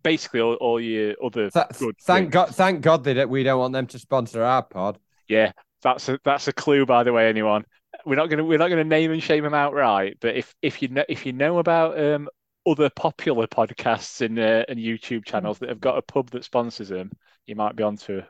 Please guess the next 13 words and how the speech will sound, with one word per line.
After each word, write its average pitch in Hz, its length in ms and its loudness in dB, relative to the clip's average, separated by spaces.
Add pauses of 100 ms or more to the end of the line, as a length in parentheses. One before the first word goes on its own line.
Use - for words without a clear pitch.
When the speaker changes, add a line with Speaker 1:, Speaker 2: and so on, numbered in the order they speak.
(160)
Speaker 1:
onto 104 280 -12
it. 98 60 -6
Speaker 2:
Don't 143 160 2
go 135 140 4
there 135 140 4
on 131 80 0
a 127 60 -2
Saturday 127 320 0
night. 104 280 -2
They 107 80 -6
don't 107 240 -4
serve 101 360 -6
beer, 120 260 -4